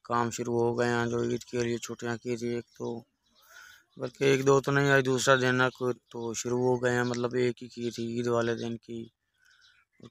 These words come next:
कुछ लोग तो बेचारे ईद वाले दिन भी काम करते रहे हैं, खैर उनकी मर्ज़ी की बात है। तो आज दोबारा काम शुरू हो गए हैं, आपको पता है काम वही चल रहा है, गंदम की कटाई की हुई थी तो फिर उसे,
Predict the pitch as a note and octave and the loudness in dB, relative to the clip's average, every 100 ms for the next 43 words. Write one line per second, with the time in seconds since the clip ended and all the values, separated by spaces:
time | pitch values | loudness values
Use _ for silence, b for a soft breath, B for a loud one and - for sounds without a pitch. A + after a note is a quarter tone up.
0 | - C#3 - C3 C3 C3+ C3 C3 C3 C3+ | -2 -2 0 2 2 2 2 4 6 6
1 | C3+ C3 B2+ B2+ B2+ B2+ B2 A#2 A#2 A2+ | 4 4 4 4 0 -2 -4 -2 -2 -4
2 | A2+ A2 A#2 A2 A2 G#2+ G#2 _ _ b | -8 -10 -12 -10 -10 -10 -14 _ _ b
3 | b b b b _ _ _ - B2 B2 | b b b b _ _ _ -10 -6 -6
4 | B2 C3 - B2 A#2+ A#2 A#2+ A#2+ A#2 A#2 | -6 -12 -10 -6 -4 -4 -6 -4 -2 -2
5 | - B2 - A#2 A2+ A#2 b b b b | -2 -8 -8 -12 -12 -16 b b b b
6 | b _ C3+ C#3+ C#3+ C#3 C#3 C#3 - - | b _ -2 0 0 4 6 6 4 2
7 | C#3 C#3 B2+ C3 C3 B2+ C3 C3 C3 B2+ | 2 2 0 -2 0 0 0 0 2 0
8 | - A#2+ B2 B2 A#2+ B2 B2 B2 A#2+ A#2+ | -2 -8 -2 0 -2 -6 -8 -8 -8 -4
9 | B2 B2 - B2 B2 A#2+ A#2+ B2+ B2 A#2+ | -2 -2 0 0 2 0 0 -4 -4 -6
10 | - - B2 B2 B2 B2 B2+ B2 B2 A#2+ | -10 -16 -6 -2 -2 -4 -8 -4 -4 -6
11 | - A2+ A#2 _ _ b b b b b | -10 -20 -20 _ _ b b b b b
12 | - - A#2+ A#2+ - | -20 -16 -12 -6 0